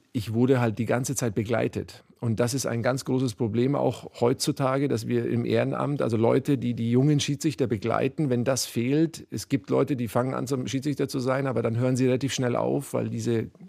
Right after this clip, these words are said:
ja, diese Übergriffe, auch teilweise Beleidigungen, die da stattfinden,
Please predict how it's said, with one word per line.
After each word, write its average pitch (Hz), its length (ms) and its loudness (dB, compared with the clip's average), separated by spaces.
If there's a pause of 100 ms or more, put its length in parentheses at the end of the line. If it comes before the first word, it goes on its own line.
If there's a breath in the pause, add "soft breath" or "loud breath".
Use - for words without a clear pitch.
(280)
ja, 95 240 0
diese 107 180 -2
Übergriffe, 120 800 4 (460 loud breath)
auch - 160 -8
teilweise 117 340 0
Beleidigungen, 123 600 4
die 117 60 2
da 113 240 4
stattfinden, 127 680 0